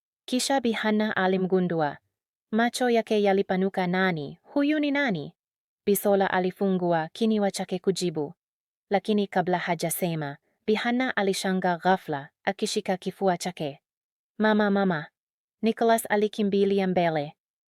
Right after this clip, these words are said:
"Mwite msaada," Bisola alilia. Nicholas alikuwa tayari akipiga simu. Pumzi ya Bi Hannah ikawa dhaifu. Macho yake yaliguka nyuma.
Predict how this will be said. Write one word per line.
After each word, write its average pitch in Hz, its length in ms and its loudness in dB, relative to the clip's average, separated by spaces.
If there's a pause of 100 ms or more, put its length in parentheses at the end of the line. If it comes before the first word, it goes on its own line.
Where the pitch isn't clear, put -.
(140)
"Mwite 240 320 0
msaada," 226 760 0 (420)
Bisola 180 480 0
alilia. 190 600 0 (400)
Nicholas 262 500 4
alikuwa 202 520 4
tayari 160 460 2
akipiga 226 540 4
simu. 214 420 2 (440)
Pumzi 262 380 2
ya 294 140 6
Bi 240 100 2
Hannah 233 480 2
ikawa 208 440 4
dhaifu. 165 500 0 (520)
Macho 269 340 4
yake 220 320 4
yaliguka 180 500 2
nyuma. 170 420 -2